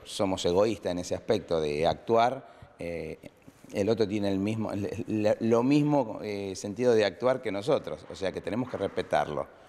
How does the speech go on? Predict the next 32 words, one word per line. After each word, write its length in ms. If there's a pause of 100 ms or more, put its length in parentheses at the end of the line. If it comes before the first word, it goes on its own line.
(300)
Así 280
que, 360
eh, 400 (180)
mirar 440
los 200
espejos 380
es 80
fundamental, 580 (260)
y 100
aparte, 580
eh, 180
velocidades 720
sobre 300
todo, 320 (500)
y 80
casco, 800 (460)
eh, 160
cinturón, 1000 (300)
muchas 320
cosas 340
más 240
que 260
hacen 520 (100)
a 180
que, 640
eh, 300
en 240
el 160
momento 480
del 180
hecho, 400 (300)
eh, 200